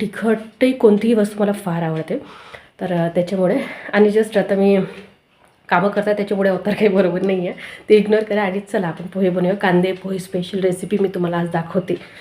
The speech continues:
मी कशी बनवते. तर, तर चला. तर, अ, बघा, इथे एक वाटी पोहे, त्याला भिजवून छान स्वच्छ धुतले आणि एक वाटीचे दोन वाटी झाले. थोडीशी कोथिंबीर आहे, त्याचबरोबर आपल्याला लागणार आहे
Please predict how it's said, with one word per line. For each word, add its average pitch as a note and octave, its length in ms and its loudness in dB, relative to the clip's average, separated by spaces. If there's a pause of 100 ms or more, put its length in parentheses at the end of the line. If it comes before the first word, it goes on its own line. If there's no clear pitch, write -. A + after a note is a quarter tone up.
(260)
मी G#3 60 2
कशी G3+ 260 -2
बनवते. E3 360 -2
तर, - 140 -10 (1500)
तर E3 60 -2
चला. E3+ 300 -8 (2500)
तर, E3+ 340 -2
अ, E3+ 40 2
बघा, E3+ 340 -4 (1400)
इथे F#3+ 180 4
एक F#3 140 2
वाटी F#3 200 2
पोहे, G3 340 2 (420)
त्याला F3 140 2
भिजवून F#3 420 6 (100)
छान G3 180 6
स्वच्छ F#3+ 320 0
धुतले F#3+ 420 0 (520)
आणि F3+ 240 2
एक G3 140 2
वाटीचे G3 260 2
दोन F#3+ 200 4
वाटी F#3+ 220 2
झाले. F3+ 360 2
थोडीशी F#3+ 280 2
कोथिंबीर F#3+ 500 2
आहे, E3+ 180 -2 (320)
त्याचबरोबर F3+ 500 2
आपल्याला F3 280 2
लागणार F3 340 2
आहे F3+ 300 2